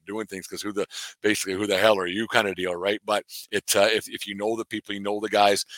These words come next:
maybe have a conversation after a game. You know, mentors can be your peers, so there's nothing wrong, wrong with that. And have, and telling them what they did right, what they did wrong. And one thing we did last night before we kinda got into the, uh, what we did wrong situation was ask the guys what they felt they did right,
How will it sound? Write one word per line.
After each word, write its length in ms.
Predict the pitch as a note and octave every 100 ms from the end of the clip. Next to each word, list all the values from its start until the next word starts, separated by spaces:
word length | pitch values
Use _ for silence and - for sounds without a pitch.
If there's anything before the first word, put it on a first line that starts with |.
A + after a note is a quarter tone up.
| -
maybe 180 | G#2+ F#2+
have 140 | G2
a 40 | F2+
conversation 640 | G2+ G2+ G2 G#2 G2 G2+
after 240 | G2+ -
a 60 | F2+
game. 240 | F#2+ G2
You 220 | G2+ G#2 G2
know, 140 | F#2+ _ -
mentors 460 | F#2+ G#2 A2 - A2
can 160 | - G2+
be 120 | G2+
your 280 | G#2 G#2 F#2+
peers, 400 | - A2 D#2+ -
so 80 |
there's 220 | F2+ F#2 F2+
nothing 260 | G#2 G#2+
wrong, 180 | G#2 A2
wrong 240 | G2+ G#2+
with 140 | G2+ -
that. 220 | E2+ D#2 - - -
And 160 | F#2+
have, 220 | F#2+ G#2
and 120 | G2+ F2+
telling 300 | G#2 A2 G#2+
them 80 |
what 140 | G2 G2+
they 100 | G2+
did 140 | G2+
right, 200 | F#2+ G2+
what 140 | G2+ G#2
they 80 |
did 160 | G2 F#2+
wrong. 240 | F#2 G#2
And 100 | G2+
one 100 | G2
thing 180 | G2+ A2
we 80 | G#2
did 80 | F#2+
last 280 | G2 F#2 -
night 280 | A2+ G#2+
before 280 | F#2+ - G2+
we 180 | G2 F#2+ - - -
kinda 180 | G#2 F#2+
got 180 | G#2 G2+
into 240 | G2 F#2
the, 320 | F#2+ F#2+ F#2+
uh, 180 | F#2+ F2 - - -
what 240 | G#2+ A2+ G#2
we 100 | G2+
did 200 | G2 F2
wrong 260 | G#2 B2+
situation 580 | - A2+ - F#2 F#2+ -
was 120 | G2+
ask 220 | G2 G2+
the 80 | G2+
guys 260 | F#2+ G2 E2+
what 160 | G2
they 100 | G#2
felt 220 | F#2+ G2 F#2+
they 80 |
did 160 | G2 F#2+
right, 260 | G2+ C3+